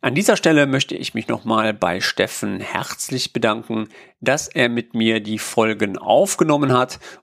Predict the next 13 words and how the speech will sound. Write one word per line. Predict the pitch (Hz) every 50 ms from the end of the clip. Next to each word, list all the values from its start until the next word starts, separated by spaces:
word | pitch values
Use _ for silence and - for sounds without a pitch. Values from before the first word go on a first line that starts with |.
| _ -
und | 208 208 226 220 -
ich | - 175 147 - 123
hoffe, | 107 - - 127 120 120 113 - - - _ -
dass | - - 110 - - - - -
für | - - 117 104
dich | 95 - 95 95 - - - -
ein | 98 98 98 _
paar | - - - - - 82 -
interessante | - 107 - - - 110 - - - 87 87 85 85 101 - - - 110 110 107 -
Informationen | - 101 - - 92 85 85 - - - - 98 92 98 101 110 110 98
mit | 87 80 - _ -
dabei | 92 101 107 - - - 85 87 85
waren. | 85 - 80 76 73